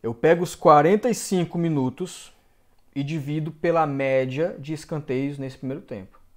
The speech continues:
tá? Que é cinco vírgula cinquenta e sete. Olha aqui, ó, oito ponto zero sete. Então esse aqui é o jogo perfeito pra essa estratégia, o H T dez.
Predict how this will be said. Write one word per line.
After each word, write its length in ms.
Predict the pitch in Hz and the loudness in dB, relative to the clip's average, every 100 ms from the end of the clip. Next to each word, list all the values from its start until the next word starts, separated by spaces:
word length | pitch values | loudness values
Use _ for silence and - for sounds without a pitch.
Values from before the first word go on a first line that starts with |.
| - _ _ _ | -20 _ _ _
tá? 220 | - 104 | -14 -14
Que 100 | - | -12
é 60 | 104 | -14
cinco 680 | - - 123 143 - 175 214 _ 120 | -14 -10 -8 -8 -10 -12 -12 _ -12
vírgula 500 | 120 113 120 139 170 | -10 -8 -8 -10 -12
cinquenta 560 | - 147 - 110 107 | -16 -16 -12 -14 -12
e 40 | 143 | -16
sete. 540 | - 95 - - - _ _ _ _ - - | -12 -12 -12 -20 -20 _ _ _ _ -20 -14
Olha 140 | 107 | -14
aqui, 240 | - 107 | -12 -12
ó, 120 | 87 - - | -12 -14 -4
oito 320 | 131 160 160 | -2 -2 -8
ponto 360 | - 147 143 139 | -8 -6 -6 -6
zero 180 | 143 | -6
sete. 460 | 151 139 104 90 110 | -6 -6 -6 -8 -16
Então 180 | 113 139 | -8 -6
esse 160 | - | -6
aqui 180 | 143 - | -6 0
é 40 | 151 | 0
o 100 | 147 | 0
jogo 180 | 160 | -4
perfeito 640 | 151 156 151 - 147 147 - - _ _ - | -2 -6 -6 -2 -2 -4 -14 -20 _ _ 0
pra 160 | 160 | 4
essa 200 | 143 123 | 4 2
estratégia, 600 | - 156 156 123 90 85 85 - - - | -6 -10 -4 -2 -2 -6 -16 -20 -18 -8
o 300 | 127 147 - _ _ _ _ _ _ - | -6 -6 -10 _ _ _ _ _ _ -4
H 240 | 131 139 | 0 0
T 180 | 127 135 | 0 -2
dez. 560 | 131 87 76 - - | 0 -2 -6 -16 -20